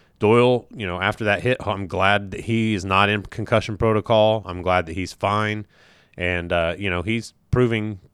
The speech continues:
that he's still the same reliable guy, uh, being able to block, being able to receive the ball, everything. So Ebron, in-, entirely way too terrible of a game for, for him to have that many drops,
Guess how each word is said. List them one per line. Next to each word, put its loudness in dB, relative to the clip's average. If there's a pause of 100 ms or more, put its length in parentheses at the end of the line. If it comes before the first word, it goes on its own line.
that -4
he's -2
still 0
the -4
same -2
reliable 2
guy, 0
uh, -6 (440)
being 0
able 0
to -4
block, 4
being -4
able -4
to -6
receive -8 (240)
the -10
ball, 0
everything. -10
So -8 (500)
Ebron, 4 (680)
in-, -2
entirely 0 (300)
way 0
too -2
terrible 0
of 0
a -6
game -2 (100)
for, -6
for -4
him -4
to -6
have -2
that -2
many -8
drops, -2